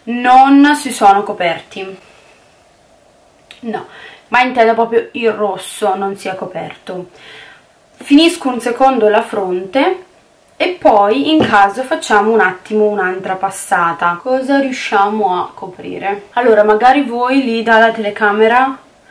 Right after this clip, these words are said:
non li vedete benissimo i miei brufolozzi, però vi assicuro che il rossore con la prima passata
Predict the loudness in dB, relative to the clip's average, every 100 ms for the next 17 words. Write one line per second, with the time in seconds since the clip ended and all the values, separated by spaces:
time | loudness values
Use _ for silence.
0 | _ -20 _ _ -6 -2 0 2 2 2
1 | 2 2 0 -2 -2 -2 -8 -8 0 4
2 | 6 6 2 -4 -4 -6 -8 -10 -12 -12
3 | -12 -10 -10 -10 -14 -12 -4 -4 -6 -16
4 | _ -20 -20 _ 0 2 2 0 -2 -4
5 | 2 4 4 2 2 2 0 -4 -2 2
6 | 2 0 0 2 2 2 -2 -4 -4 -6
7 | -6 -4 -4 -2 -4